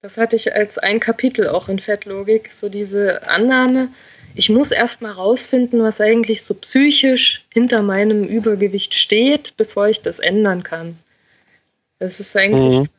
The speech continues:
Speaker 1: Quatsch. Also ich hab mir das auch immer so ein bisschen, äh, vorgenommen und hatte dann auch, äh, so, ne, ganz klassisch eigentlich schon so ein bisschen so, äh, küchenpsychologisch überlegt, ja, was könnte denn sein, was mich jetzt so, äh, so dick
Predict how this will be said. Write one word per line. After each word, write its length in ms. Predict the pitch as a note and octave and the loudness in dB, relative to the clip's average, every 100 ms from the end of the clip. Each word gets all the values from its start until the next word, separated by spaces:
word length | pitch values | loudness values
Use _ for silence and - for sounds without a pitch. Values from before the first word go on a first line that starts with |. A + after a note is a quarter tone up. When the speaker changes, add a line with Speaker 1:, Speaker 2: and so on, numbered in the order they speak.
| _ | _
Speaker 1:
Quatsch. 200 | - - - - _ _ _ _ _ _ | -20 -20 -20 -20 _ _ _ _ _ _
Also 200 | F#3+ G3 | -2 2
ich 160 | G#3 | 4
hab 160 | A3+ A#3 | 2 2
mir 100 | A#3+ | 2
das 180 | A#3+ A#3 | 2 2
auch 200 | A#3+ B3 | 0 2
immer 180 | A3 G3 | 2 2
so 100 | G#3+ | 2
ein 60 | |
bisschen, 540 | G#3 A3 - G3 F#3+ F3+ | 2 0 0 -2 0 0
äh, 320 | F3+ F3+ F3+ - - - - _ | 2 0 -2 -8 -20 -20 -20 _
vorgenommen 1120 | - G3+ G3 F#3+ F#3+ F3+ A#2+ F#3+ F#3 E3+ F3 | -2 2 4 2 0 -2 -6 -4 0 0 2
und 160 | F3 E3+ | 0 0
hatte 220 | G3 A3 | 0 2
dann 180 | G3 - | 2 2
auch, 340 | E3+ F#3+ - | 2 0 -2
äh, 200 | D3 C#3+ | -4 -4
so, 220 | E3+ E3+ E3 | -6 -8 -6
ne, 220 | D#3 G3+ | -2 0
ganz 280 | G#3+ G#3+ - | 2 -2 -4
klassisch 420 | - F3 - A#3+ | -2 0 0 0
eigentlich 240 | - C#4+ - | 0 2 2
schon 180 | A3+ | 2
so 80 | G#3 | 2
ein 60 | G#3 | 0
bisschen 360 | A3+ - G#3 | 0 -2 -4
so, 260 | F#3+ F3+ F3 | -4 -4 -2
äh, 140 | E3 E3+ | -2 0
küchenpsychologisch 1080 | - D4 B3+ - G3 G3 F3+ F#3 G3+ A#3 | -2 0 -2 -2 -4 -2 -2 0 0 0
überlegt, 560 | - F#3+ F#3+ F#3 A3 - - - - - | 0 0 2 2 0 -2 -10 -8 -10 -10
ja, 180 | - F#3 | -6 -2
was 260 | F#3+ - - | -2 -6 -12
könnte 540 | - G3+ E4 D#4 B3 | -2 2 2 2 2
denn 240 | A3 G#3 | 2 0
sein, 640 | G3 D#3+ F#3+ C4 D4+ C#4+ B3+ | -2 -2 0 0 0 0 0
was 220 | A#3 - | 0 0
mich 220 | A#3+ A#3+ | -2 -2
jetzt 200 | A3 - | -6 -6
so, 360 | G3 G#3 G#3+ G3+ | -2 0 2 2
äh, 460 | F3 F#3+ F#3 F3 F3+ | 0 -2 -4 -6 -10
so 160 | - D#3 | -14 -12
dick 380 | E3 B3 D4 | -2 0 0